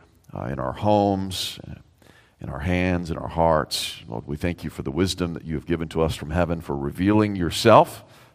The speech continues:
to us and revealing, uh, the, the goodness of your ways. We pray, Father, as we meditate upon these words this day, Lord, that you would teach us the, the higher ways, the, the better ways, those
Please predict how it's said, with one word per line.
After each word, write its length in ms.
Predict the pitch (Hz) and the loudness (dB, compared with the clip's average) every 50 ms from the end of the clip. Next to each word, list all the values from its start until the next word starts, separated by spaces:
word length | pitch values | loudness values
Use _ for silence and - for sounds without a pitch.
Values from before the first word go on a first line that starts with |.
| - | -8
to 120 | - 101 90 | -2 2 2
us 280 | 87 104 131 123 - | 4 4 2 0 -2
and 120 | 98 78 73 | -4 -4 -4
revealing, 480 | 73 73 78 90 98 101 95 92 92 - - - - - - - - _ - | -4 0 2 2 2 2 2 -2 -6 -10 -16 -20 -20 -20 -20 -20 -20 _ -8
uh, 260 | - - 69 67 60 58 - - - | -6 -4 -4 -4 -6 -8 -10 -12 -12
the, 80 | 78 | -8
the 120 | 62 69 90 | -6 -6 -4
goodness 520 | - - 110 113 110 120 117 104 - - | -2 0 0 0 0 0 0 0 2 0
of 100 | 113 98 | 0 0
your 160 | 98 107 110 | 0 -2 -2
ways. 800 | 101 92 104 113 123 120 110 87 82 78 80 - - - - - - | 4 6 8 8 8 8 6 2 0 -4 -8 -10 -10 -10 -12 -14 -16
We 140 | - 64 - | -16 -14 -14
pray, 440 | - - - 90 87 82 80 78 | -4 0 2 4 4 4 2 0
Father, 320 | 78 - 80 76 71 69 67 | -2 0 0 0 0 0 -4
as 140 | 69 - - | -6 -8 -6
we 280 | 69 69 67 - - - _ _ _ _ _ _ _ _ _ _ _ _ _ _ - - - - | -6 -6 -6 -8 -10 -14 _ _ _ _ _ _ _ _ _ _ _ _ _ _ -20 -16 -12 -2
meditate 480 | 123 123 135 135 120 110 - 123 117 | 4 8 8 8 8 8 8 8 8
upon 280 | 104 - 113 117 110 110 | 8 6 2 2 4 2
these 240 | 120 127 120 98 98 | 2 0 0 -2 0
words 340 | 98 95 87 82 78 - | 0 0 0 0 -2 -4
this 220 | - 85 87 - - | -4 -4 -4 -4 -6
day, 420 | - - - - - - - - - _ - - - - - - - - - - _ _ _ _ _ _ _ _ _ - | -8 -8 -10 -10 -14 -16 -18 -20 -20 _ -20 -20 -20 -20 -20 -20 -20 -20 -20 -20 _ _ _ _ _ _ _ _ _ -6
Lord, 200 | 76 78 76 78 | -4 -4 -2 -2
that 120 | 71 67 - | -2 -4 -4
you 160 | 82 82 71 | -4 -4 -4
would 160 | 71 67 - | -6 -6 -6
teach 280 | - 104 101 - - 95 | -4 -6 -4 -2 0 0
us 360 | 87 82 87 - - - - - - | 2 2 0 -2 -4 -6 -10 -8 -4
the, 240 | - 82 78 71 - - - _ - | -2 -2 -2 -2 -4 -10 -14 _ -6
the 80 | 85 85 | -6 -6
higher 420 | - - 135 127 117 92 76 62 | -4 -2 -2 0 0 0 -2 -4
ways, 560 | 60 65 60 - - - - - - - - - | -4 -6 -6 -8 -10 -14 -18 -18 -18 -18 -10 -6
the, 160 | - 71 - - | -6 -6 -6 -4
the 100 | - 87 | -6 -4
better 380 | 78 80 104 107 101 98 85 58 - - | 2 4 4 4 4 4 0 -2 -6 -8
ways, 600 | - 67 71 65 - - - - - - - - | -6 -4 -4 -4 -6 -8 -12 -16 -16 -16 -10 -4
those 400 | 67 73 76 76 78 - - | -2 -2 -2 -2 -4 -6 -8